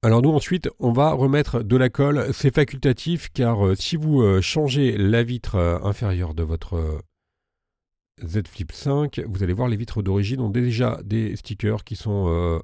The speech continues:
inclus, positionnés sur la vitre. Donc vous n'êtes pas obligé de mettre de la colle. On vous le conseille, hein, ça vous assurera un collage parfait. Voilà, on voit les protections des, euh, stickers là sur, euh, la vitre arrière.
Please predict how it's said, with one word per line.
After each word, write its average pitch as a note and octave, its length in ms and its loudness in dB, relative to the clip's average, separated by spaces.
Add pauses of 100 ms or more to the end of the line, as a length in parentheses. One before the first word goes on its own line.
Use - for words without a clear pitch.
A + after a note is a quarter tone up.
inclus, G3 460 -2 (260)
positionnés C#3+ 640 -4
sur - 340 -4
la G#2 140 0
vitre. - 400 -8
Donc F2+ 160 -6
vous F2+ 60 -6
n'êtes D#2+ 180 -6
pas F#2+ 100 -4
obligé F2 200 -4
de E2 40 -8
mettre D#2+ 160 -4
de D2+ 80 -6
la D#2 100 -6
colle. A#2+ 260 -6 (400)
On G2+ 80 4
vous A#2 100 6
le A2 60 0
conseille, F#2 420 -2
hein, F2 60 -4
ça F2 120 -8
vous E2 200 -6
assurera F2 480 -6
un E2 60 -4
collage E2+ 320 -6
parfait. - 460 -6 (460)
Voilà, F2 180 -4
on D#2+ 40 -8
voit E2 160 -4
les E2 100 -2
protections E2 680 -8 (100)
des, D#2+ 200 -4
euh, - 120 -4
stickers - 380 -4
là E2 120 -4 (840)
sur, F2 420 -6
euh, D#2+ 120 -2 (280)
la F2 120 0
vitre G2 280 -6
arrière. F#2 520 0